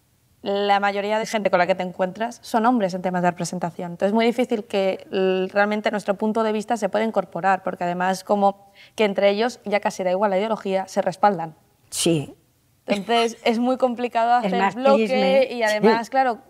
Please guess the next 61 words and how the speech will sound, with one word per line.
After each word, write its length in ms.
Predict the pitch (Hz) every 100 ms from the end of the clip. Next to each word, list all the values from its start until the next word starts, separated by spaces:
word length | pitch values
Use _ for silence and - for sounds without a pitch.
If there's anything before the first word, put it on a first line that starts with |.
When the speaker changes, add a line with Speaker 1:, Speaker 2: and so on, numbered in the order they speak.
| _ - 226
Speaker 1:
para 140 | 233
ello 120 | 262
las 160 | 277 240
diferencias 380 | 233 247 254 262
ideológicas 440 | 247 247 285 277
no 120 | 247 208
sirven, 340 | 208 190 196
para 200 | 208 196
nosotras 420 | 196 - 190 233 214
sí, 200 | 170 160
que 80 | 190
es 80 |
muy 100 | 190
gracioso. 380 | 180 180 190 185
Entonces 200 | 196 202
nosotras 260 | 214 220 226
es 40 | 208
mucho 240 | 208 247
más 120 | 233
complicado 460 | - 226 220 226 226
entre 160 | 202
las 120 | 190 185
chicas 380 | 226 208 190 _ _ _
poder 160 | 202 202
hacer 180 | 214 240
un 80 |
bloque 220 | 226 226 220
unido 320 | 220 220 233
que 100 | 220
entre 340 | 202 170 170
ellos. 320 | 165 160 160 _ _ _ _ _
Y 360 | - 220 214 208
muchas 260 | 208 220
veces 220 | 220 226 220
te 60 |
da 40 | 214
la 80 |
sensación 320 | 220 214 214 214
de 100 | 214
que 120 | 185
si 80 | 190
estás, 440 | 175 202 202 202
casi 240 | - 185
parece 280 | 185 190 202
que 80 | 196
es 40 |
que 80 | 190
te 60 | 202
han 80 | 196
puesto 220 | 190 196
por 180 | 202 190
cuota 580 | 214 214 214 214 220
o 360 | 196 190 - - 202 170 _ _ _ _ -
es 140 | 196 160
complicado. 680 | 208 196 180 170 165 170 185
Y 240 | - 196 190
las 200 | 190 190
situaciones 460 | 196 190 196 196
que 80 | 208
se 120 | 196
dan 400 | 196 196 196 196